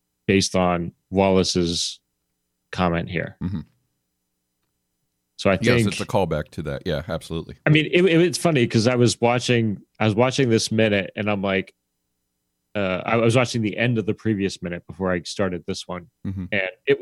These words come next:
Speaker 1: it, it seemed, it still seemed clear to me that it was, you know, this thing between Wallace and Scott, like, this fight is done. And then Wallace's comment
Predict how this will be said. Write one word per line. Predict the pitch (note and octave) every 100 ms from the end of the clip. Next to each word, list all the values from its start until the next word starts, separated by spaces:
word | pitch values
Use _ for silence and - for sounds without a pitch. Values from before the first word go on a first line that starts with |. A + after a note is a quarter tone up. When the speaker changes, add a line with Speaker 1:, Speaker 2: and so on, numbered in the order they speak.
| F#2+
Speaker 1:
it, | D#3 -
it | D#3
seemed, | - D3+ B2+
it | C#3+
still | - - G#3
seemed | - F#3 C3
clear | - C#3+
to | C3
me | A#2 B2+
that | A2 G#2+
it | G#2+
was, | G#2+ F#2+ - _ _ _ _ _ _
you | -
know, | G2+ F#2
this | F#2 G#2 C3+ -
thing | - B2+ A2+
between | G2+ - G#2 F#2
Wallace | G2 G2+ G2+ -
and | F2+
Scott, | - G2 F2 C#2 -
like, | F#2+ -
this | G#2 G2
fight | - G#2 F2+ F2
is | D#2+
done. | - E2+ - -
And | G#2 G2+
then | G#2 G2+ F#2+ - _ _ -
Wallace's | G2 A2 A2+ - G2+
comment | - C#3 B2+ G#2 G2